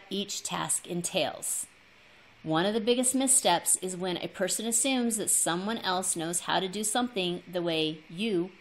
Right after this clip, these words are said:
want it done. Clean <laughs> counters in our home looked very different to me than they looked to my nine-year-old son. I had to coach him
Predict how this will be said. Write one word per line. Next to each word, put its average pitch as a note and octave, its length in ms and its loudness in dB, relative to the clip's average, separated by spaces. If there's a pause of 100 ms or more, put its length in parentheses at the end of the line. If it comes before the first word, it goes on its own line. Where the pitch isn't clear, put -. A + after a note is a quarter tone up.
want D3 180 -2
it C3+ 140 -10
done. A2 300 -6 (760)
Clean C#4+ 420 2
<laughs> - 20 0
counters A3 920 2
in E3+ 220 -6 (100)
our A3+ 200 6
home E3 420 -2 (380)
looked F#3 280 2
very F#3 640 10
different F#3 340 0
to - 100 -4
me D3+ 540 -4
than F#3 180 4
they F#3 120 0
looked - 400 -2
to E3+ 180 -2
my C#3+ 220 -4
nine-year-old D#3 680 2
son. E3+ 420 0 (640)
I - 80 0
had C4+ 240 0
to C#4+ 60 0
coach A4+ 520 0
him F3 420 -4